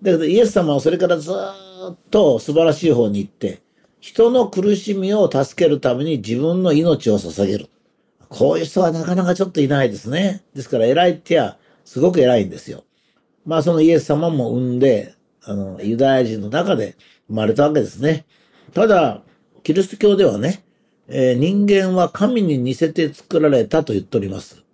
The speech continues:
で、神に似せて作られた人のほとんどが、ヨーロッパで布教がうまくいったもんですから、神様は白人として描かれてますけれども、えーと、ユダヤ民族は何人かってよくわからないんです。ユダヤ民族っていうのは、ユ-、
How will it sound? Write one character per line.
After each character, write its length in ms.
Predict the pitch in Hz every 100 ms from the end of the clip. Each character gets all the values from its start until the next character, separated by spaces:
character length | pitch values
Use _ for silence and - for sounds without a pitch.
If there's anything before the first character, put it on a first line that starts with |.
| _ _ _ 139
で、 160 | 151
神 420 | - 220 247 226
に 160 | 190 165
似 60 | 143
せ 180 | 170
て 180 | 156 160
作 280 | 143 - 180
ら 80 | 170
れ 140 | 156
た 140 | 135 117
人 240 | - 120
の 80 | 107
ほ 120 | 123
と 140 | 214
ん 80 | 220
ど 140 | 139 107
が、 220 | 101 - _ _ _ -
ヨ 200 | 156 196
ー 20 |
ロ 120 | 214
ッ 220 | 196 - -
パ 180 | 143
で 340 | 120 170 120 101
布 180 | - -
教 340 | 165 160 156
が 140 | 160
う 60 | 143
ま 140 | 156
く 80 | 120
い 40 | 113
っ 20 |
た 140 | -
も 60 | 110
ん 80 | 104
で 80 | 131
す 80 |
か 120 | - 123
ら、 200 | 120 - _ _ _ _
神 240 | - 226 202
様 300 | 165 143 120
は 80 |
白 380 | - 139 139 208
人 360 | 208 214 214 185
と 180 | 214 196
し 100 | -
て 220 | 185 143
描 140 | 147
か 100 | 143
れ 80 | 120
て 80 | 113
ま 160 | 101
す 80 | -
け 100 | -
れ 80 | 90
ど 180 | 101 131
も、 240 | 123 - _ _ _ _ _
え 460 | - 143 139 135 131
ー 20 |
と、 100 | -
ユ 120 | 127 143
ダ 100 | 233
ヤ 160 | 254
民 240 | 269 277 233
族 220 | 165 143
は 80 | 127
何 320 | 139 196 214
人 240 | 185 170
か 120 | 143 131
っ 60 |
て 100 | 123
よ 100 | 165
く 100 | 165
わ 60 | 147
か 100 | 180
ら 80 | 185
な 80 |
い 40 | 127
ん 20 |
で 60 | 101
す。 80 |
ユ 100 | 127
ダ 200 | 160 208
ヤ 60 | 233
民 260 | 233 240 196
族 260 | 165 143
っ 40 | 139
て 160 | -
い 40 | 120
う 20 |
の 120 | 143
は、 160 | 143 110
ユ-、 180 | 117